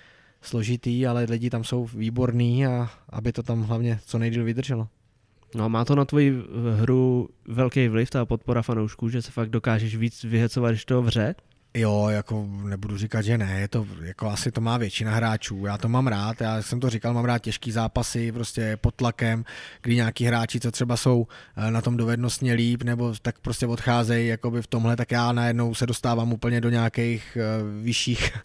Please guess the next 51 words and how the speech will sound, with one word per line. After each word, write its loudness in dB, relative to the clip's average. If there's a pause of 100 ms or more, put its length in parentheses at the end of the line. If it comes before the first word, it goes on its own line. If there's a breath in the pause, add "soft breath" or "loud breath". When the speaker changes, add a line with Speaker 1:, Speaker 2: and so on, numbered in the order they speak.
(140)
Speaker 1:
<laughs> -12
vyšších -2
nějakých -2
sfér -2 (340 loud breath)
a -4
prostě -2
mě 2
to 2
baví 2
a 2
jsem, -2
jsem -2
och-, -6
schopnej -2
ze 0
sebe 2
vytáhnout 0
ještě 0
víc, 0
takže, -2 (320 loud breath)
takže 2
tohle 2
úplně 2
miluju, 2
no, -2
když -10
je -2
dobrá 0
atmosféra -2 (120)
a -10
tam -2
to -4
prostě, -4
jak -2
je -2
ten -4
stadion -2
menší, -6 (300 loud breath)
Speaker 2:
Mhm. -6 (380 loud breath)
Speaker 1:
eh, -4
tak -2
je 2
to 2
znát, -2
no. -8 (480)
Speaker 2:
OK, -4 (120)
tak -4
já 2
myslím, 0
že 2
to 4